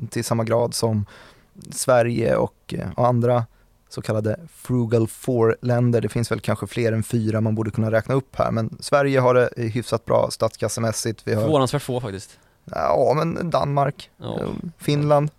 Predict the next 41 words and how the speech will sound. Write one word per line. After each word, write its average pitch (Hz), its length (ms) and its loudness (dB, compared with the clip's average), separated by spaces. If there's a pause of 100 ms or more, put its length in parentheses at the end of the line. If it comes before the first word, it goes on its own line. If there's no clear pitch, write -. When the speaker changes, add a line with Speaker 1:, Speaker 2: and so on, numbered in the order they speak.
(440)
Speaker 2:
Precis. 104 480 -12
Det 120 120 -4
är 110 60 4
ju 104 60 2
Speaker 1:
Österrike, 139 600 0
Nederländerna, 135 520 2
Speaker 2:
fem, 135 100 0
Speaker 1:
kanske 165 400 2
till 151 160 2
och 147 60 2
Speaker 2:
sex. 143 40 2
Speaker 1:
med 131 300 2 (160)
Estland 143 680 0
har 143 160 0
det 139 100 0 (1040)
Speaker 2:
Ja. 147 100 -10
Speaker 1:
förvånansvärt 139 540 2
bra. 139 280 2 (260)
Speaker 2:
Knäpper 127 220 -4
mig 120 60 -2
inte 110 100 -6
på 101 60 -8
näsan 110 440 -2
nu 90 140 -4
när 95 100 -4
jag 90 280 -8
konstaterar 95 560 -6
raljant 95 440 -6
att - 320 -18
det 104 160 -10
är 104 40 -2
ju 117 80 -6
fan 120 220 -6
ingen 107 180 -4
som 127 140 -6
har, 101 420 0
eh, - 60 -8 (160)
annat 98 260 -8
än 98 260 -8
underskott 104 520 -10
och 95 280 -8